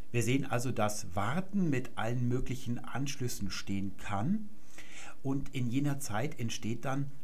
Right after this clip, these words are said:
auch Harren als neues Wort des Standarddeutschen. Und da es so ähnlich ist wie Warten, hat Luther es dann einmal mit dem Genitiv konstruiert und ein andermal mit der Präposition.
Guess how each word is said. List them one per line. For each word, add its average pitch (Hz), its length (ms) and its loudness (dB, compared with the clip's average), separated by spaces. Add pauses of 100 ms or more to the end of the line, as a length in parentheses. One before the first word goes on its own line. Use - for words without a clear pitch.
auch 143 360 0
Harren 139 440 0
als 113 280 0
neues 135 520 0
Wort 104 320 0
des 113 100 0
Standarddeutschen. 143 1000 0 (360)
Und 127 220 0
da 110 180 -2
es 139 120 -2
so 123 180 -2
ähnlich 139 400 -2
ist 131 200 -2
wie 98 160 0
Warten, 135 500 0 (180)
hat 160 320 -2 (320)
Luther 151 380 2
es 127 180 0
dann 120 240 0 (240)
einmal 113 280 0
mit 101 160 0
dem 101 140 0
Genitiv 131 480 0
konstruiert 127 680 -2 (240)
und 175 180 0
ein 120 140 0
andermal 110 560 0
mit 101 160 0
der 104 80 0
Präposition. 110 840 0